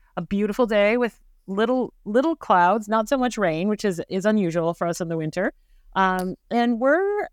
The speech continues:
um, you know, a foundation that really looks to, um, focus our work around supporting, you know, Black, Indigenous, and communities of color, um, to build power. And so for us, that means, you know, holding elected, helping folks who wanna hold elected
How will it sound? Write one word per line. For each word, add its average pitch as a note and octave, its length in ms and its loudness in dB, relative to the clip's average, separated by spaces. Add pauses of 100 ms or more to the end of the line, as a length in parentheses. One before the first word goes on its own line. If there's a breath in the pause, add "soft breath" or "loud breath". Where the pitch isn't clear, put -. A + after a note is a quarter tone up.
(160)
um, A#3+ 400 2 (200)
you A#3 100 -2
know, A3+ 100 2
a A3 60 0
foundation A#3 640 0
that G3 260 2 (440)
really A3+ 680 0 (160)
looks G3+ 380 -2
to, F3+ 580 0
um, D3+ 360 -4 (200)
focus A#3+ 300 0
our A3+ 100 4
work F3+ 260 -2
around E3+ 260 0
supporting, F3 840 -2
you E3 60 -6
know, D#3+ 80 -4
Black, F#3 520 0
Indigenous, E3+ 720 -4
and D#3 140 -6
communities E3+ 380 -4
of D#3 100 -8
color, G3 480 -2 (400)
um, F#3 220 0
to G#3 100 -6
build F#3 240 -2
power. E3+ 420 -2 (560)
And F#3+ 80 -2
so G3+ 120 -2
for F#3+ 140 0
us, G3 140 2
that G#3 160 2
means, F3+ 380 -4
you E3 60 -2
know, D3+ 100 -4
holding F3+ 400 -2
elected, D#3+ 420 0 (460)
helping F#3+ 280 -2
folks E3 280 0
who F3 180 2
wanna D#3+ 300 0
hold C#3+ 300 -4
elected C3+ 320 -4